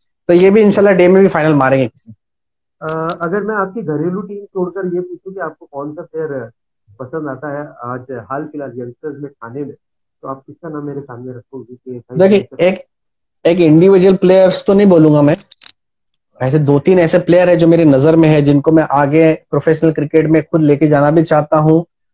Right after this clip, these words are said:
Speaker 1: और आगे अच्छा नाम करते हुए देखना चाहता हूँ। एक तो तुम्हारा, अ, अय्यूब हो गया, जो professional cricket खेल भी रहा है, वो अच्छा भी लगता है मुझे। दूसरा, अगर जो नहीं खेला है उसके बारे में बताऊं, तो एक मुदस्सिर है जो रेगुलर नहीं खेल रहा है, एक दो साल खेला एसपी के लिए, लेकिन regular खेलना बड़ी बात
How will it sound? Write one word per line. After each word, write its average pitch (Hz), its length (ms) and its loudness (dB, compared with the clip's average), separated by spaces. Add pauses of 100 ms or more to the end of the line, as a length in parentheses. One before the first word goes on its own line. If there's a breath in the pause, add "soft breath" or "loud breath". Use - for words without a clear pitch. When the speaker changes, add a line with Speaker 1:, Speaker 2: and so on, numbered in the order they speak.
(140)
Speaker 1:
और 147 120 2
आगे 143 260 0
अच्छा 147 260 0
नाम 143 240 2
करते 143 220 0
हुए 139 80 2
देखना 131 220 -2
चाहता 123 220 -4
हूँ। 120 120 -6 (100)
एक 139 100 -2
तो 160 460 2 (440 soft breath)
तुम्हारा, 156 720 4
अ, 135 440 -2
अय्यूब 151 280 4
हो 147 100 2
गया, 139 180 2
जो 147 140 0
professional 170 500 0
cricket 170 240 0
खेल 165 220 2
भी 170 80 4
रहा 147 80 4
है, 143 60 4
वो 165 60 4
अच्छा 160 240 -2
भी 196 80 4
लगता 185 240 0
है 143 40 2
मुझे। 135 200 -2 (220)
दूसरा, 190 320 2
अगर 208 180 4
जो 208 160 4
नहीं 196 240 4
खेला 208 260 4
है 202 60 4
उसके 196 200 0
बारे 202 180 4
में 185 140 2
बताऊं, 190 240 0 (520)
तो 190 100 4
एक 196 180 4
मुदस्सिर 190 500 2
है 190 220 0 (800)
जो 165 360 4
रेगुलर 175 420 4
नहीं 180 200 4
खेल 160 180 2
रहा 113 140 0
है, 104 80 -8 (120)
एक 151 180 2
दो 165 80 2
साल 165 200 0
खेला 147 240 2
एसपी 160 280 0
के 151 100 -2
लिए, 151 260 2
लेकिन 156 280 4
regular 185 360 4
खेलना 220 340 2
बड़ी 208 180 2
बात 165 200 2